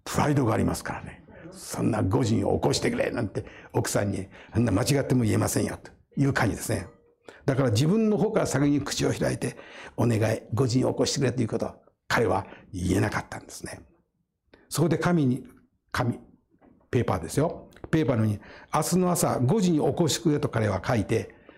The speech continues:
その奥さんのベッドの傍らに置いたんですよ。翌朝、彼は驚いてベッドから飛び起きました。なんと九時になってました。飛行機はもうすでに出てしまったんですよ、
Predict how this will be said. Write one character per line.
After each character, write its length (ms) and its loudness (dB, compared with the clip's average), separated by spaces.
そ 140 0
の 180 2
奥 160 -2
さ 80 2
ん 80 4
の 80 2
ベ 120 2
ッ 100 -6
ド 100 2
の 60 2
傍 240 0
ら 60 2
に 100 0
置 280 -10
い 60 -6
た 100 -10
ん 60 -12
で 80 -16
す 120 -14
よ。 80 -16
翌 180 2
朝、 460 0
彼 180 2
は 280 -2
驚 320 2
い 80 0
て 300 0
ベ 80 2
ッ 140 -6
ド 100 -6
か 100 0
ら 320 -2
飛 160 2
び 60 2
起 80 2
き 20 0
ま 60 0
し 60 -4
た。 160 -8
な 140 2
ん 80 0
と 400 -4
九 120 2
時 120 2
に 60 2
な 80 -2
っ 40 -16
て 80 -16
ま 60 -14
し 100 -12
た。 100 -16
飛 120 -4
行 140 2
機 80 2
は 60 2
も 100 2
う 20 -4
す 120 0
で 80 2
に 80 2
出 120 2
て 120 2
し 140 0
ま 80 0
っ 60 -4
た 100 2
ん 60 4
で 80 2
す 100 -2
よ、 260 -4